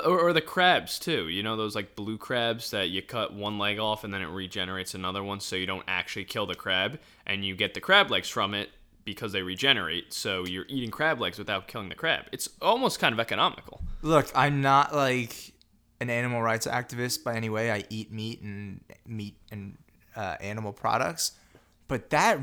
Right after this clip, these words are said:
Speaker 2: really sounds like it's fucked up.
Speaker 1: But you're not killing the whole crab.
Speaker 2: No, I understand, and I'm, I'm not saying that's a dumb idea, but it's like,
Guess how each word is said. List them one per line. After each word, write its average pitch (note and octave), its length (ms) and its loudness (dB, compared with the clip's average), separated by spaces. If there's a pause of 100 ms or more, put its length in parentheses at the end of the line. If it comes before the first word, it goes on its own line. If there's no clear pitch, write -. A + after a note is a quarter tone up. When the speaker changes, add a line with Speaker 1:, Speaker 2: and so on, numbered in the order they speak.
(100)
Speaker 2:
really D3 360 2
sounds C#3 480 4
like C3+ 160 2
it's C3+ 160 0
fucked - 420 2
up. E3 460 8 (340)
Speaker 1:
But A3 140 12
you're A3+ 140 6
not B3 180 8
killing A3+ 240 6
the G#3 80 2
whole G3+ 140 4
crab. - 400 2
Speaker 2:
No, B3 160 12
I F#3+ 200 10
understand, F#3 600 6
and C#3 80 6
I'm, C#3 180 2
I'm E3 140 8
not F#3 200 10
saying F#3+ 200 8
that's F3 180 4
a D3+ 60 2
dumb D3+ 260 6
idea, D3 380 6
but B2+ 100 0
it's - 140 0
like, C#3 180 4